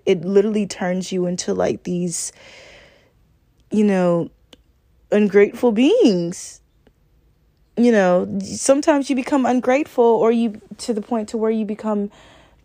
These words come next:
bitter. And, and my thing is, like, I know when my wife and I walked in, like, I usually don't admit this shit.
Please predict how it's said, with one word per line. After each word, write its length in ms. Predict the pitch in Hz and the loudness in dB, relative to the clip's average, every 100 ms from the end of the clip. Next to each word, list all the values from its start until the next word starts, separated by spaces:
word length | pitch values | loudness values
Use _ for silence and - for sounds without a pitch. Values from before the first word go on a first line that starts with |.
| - | 2
bitter. 600 | 240 311 233 180 170 165 | 4 4 -2 -4 -4 -6
And, 320 | - 202 196 - - | -2 -2 -2 -6 -4
and 200 | 202 214 | -2 2
my 160 | 302 415 | 0 0
thing 240 | 247 202 190 | 0 0 0
is, 400 | 180 180 185 202 | -2 -4 -6 -4
like, 280 | 185 180 - | -2 -2 -4
I 140 | 190 214 | -4 -2
know 640 | 220 185 170 165 170 - _ _ | -2 -2 -4 -6 -10 -14 _ _
when 360 | - 185 180 - | -8 -4 -4 -4
my 140 | 180 | -4
wife 320 | 170 170 170 | 0 -2 -2
and 80 | 175 | -6
I 120 | 160 | -6
walked 340 | 160 165 165 - | -4 -6 -8 -12
in, 300 | 160 170 170 | -12 -10 -6
like, 340 | 180 170 170 - - - | -2 -2 -4 -16 -20 -4
I 80 | 214 | 0
usually 400 | 269 285 254 247 | 2 2 -2 -2
don't 320 | 202 208 190 - | 0 0 0 -2
admit 460 | 185 175 180 - | -2 0 -2 -2
this 300 | 131 - - | -8 -8 -8
shit. 500 | - - - - - | -8 -8 -8 -10 -20